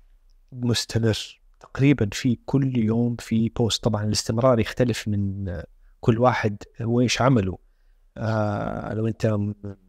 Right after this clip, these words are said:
لاعب حديد يروح الجيم كل يوم، بس في نطاق عملك هو البوست القصيرة اللي هي فيها طبخة وفيها أكل، في بوست كل يوم. كيف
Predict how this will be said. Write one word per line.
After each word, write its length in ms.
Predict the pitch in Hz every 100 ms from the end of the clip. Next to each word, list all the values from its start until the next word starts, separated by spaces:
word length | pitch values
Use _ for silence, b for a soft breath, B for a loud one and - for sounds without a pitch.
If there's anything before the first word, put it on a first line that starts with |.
| -
لاعب 340 | 101 120 113
حديد 320 | - 139 143
يروح 220 | 117 117
الجيم 260 | 107 107 110
كل 200 | - 139
يوم، 160 | 139 101
بس 200 | 101 - _ _
في 300 | - 113 110 110 127 120
نطاق 420 | 117 - 147 131
عملك 460 | 151 139 151 - _ _ _
هو 420 | - 120 113 110 117
البوست 520 | 107 139 135 - -
القصيرة 480 | 117 113 - 127 123
اللي 260 | 107 113
هي 40 | 104
فيها 220 | 120 107
طبخة 340 | - 120 -
وفيها 380 | 110 - 110 131
أكل، 240 | 117 120 - - _ - - _ _ _
في 140 | -
بوست 260 | 165 170 -
كل 140 | - 127
يوم. 140 | 92 - _ _ _ _ _ _ _ _ _ _ - b b b _ _ _ _ _
كيف 640 | - 185 190 190 - -